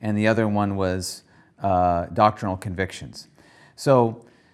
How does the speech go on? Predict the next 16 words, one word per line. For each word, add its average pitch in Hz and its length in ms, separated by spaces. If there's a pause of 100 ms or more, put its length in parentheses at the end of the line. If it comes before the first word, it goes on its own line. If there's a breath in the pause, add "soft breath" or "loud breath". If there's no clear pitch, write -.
(580 soft breath)
the 131 140
reason 175 520
why, 127 480 (560)
so - 180
doctrinal 151 600
convictions, 131 720 (240)
I 120 140
think, 117 220
are 120 120
important, 117 720 (800 soft breath)
but 139 300
I 143 80
think 180 340
underlying 147 960
that, 90 320
so 131 480